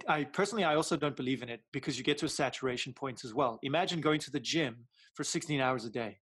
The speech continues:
It's, the ratios are off. They're not good. And so the only, the,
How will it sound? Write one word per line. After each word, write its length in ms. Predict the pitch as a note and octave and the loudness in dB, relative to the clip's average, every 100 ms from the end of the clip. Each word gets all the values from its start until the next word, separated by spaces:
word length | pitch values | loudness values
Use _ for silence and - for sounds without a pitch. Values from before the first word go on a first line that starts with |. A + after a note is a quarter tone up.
| _ | _
It's, 340 | D3+ D3 - - | 0 0 -2 -6
the 140 | C3+ C#3+ | 2 4
ratios 760 | C3 D3+ D3+ - C#3+ B2+ A2+ | 6 6 4 4 4 4 0
are 240 | C3+ A#2+ B2+ | 0 -2 -2
off. 360 | A#2 - - _ - | -6 -6 -18 _ -14
They're 440 | B2+ _ _ D3 | -14 _ _ -2
not 240 | C#3+ C#3 - | 0 0 4
good. 300 | C3+ A#2+ - | 4 4 0
And 180 | D3 D3 | 0 2
so 480 | - D#3 C3+ B2+ C3+ - _ _ | 2 4 6 4 2 -8 _ _
the 160 | C#3 D3 | 0 2
only, 400 | E3 G3+ D3+ C#3 | 6 6 4 2
the, 420 | C#3+ D3 C#3+ C#3 | 4 8 8 6